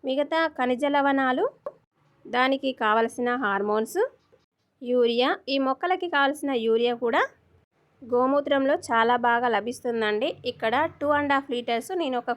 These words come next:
కుండలో వేసేసుకున్నా. అందులో ఒక మోల వేసుకోవాలి, పెద్దదైతే ఒకటి వేసుకోవాలి,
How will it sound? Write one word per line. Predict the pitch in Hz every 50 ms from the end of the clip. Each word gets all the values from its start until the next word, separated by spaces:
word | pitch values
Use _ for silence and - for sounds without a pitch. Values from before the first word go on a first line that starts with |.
| -
కుండలో | - 226 226 220 226 226 220 247 302 - - - _ _ _ _ _ _ _ _ _ _ _ _ _ _ _ _ _ _ _ _ _ _ _ _ _ - 233
వేసేసుకున్నా. | 214 220 220 220 220 220 - - - 214 226 269 392 440 - _ _ _ - 240
అందులో | 247 254 247 240 240 247 311 440 571 - _ _ _ _ _ _ _ _ - 220
ఒక | - 262 254 240 240
మోల | 247 254 269 294 311 302 285
వేసుకోవాలి, | 254 254 - _ - 220 220 240 277 277 -
పెద్దదైతే | 269 254 233 254 302 311 302 294 285 - 320 277 233
ఒకటి | - 254 233 247 254
వేసుకోవాలి, | 240 226 233 - - 233 226 226 254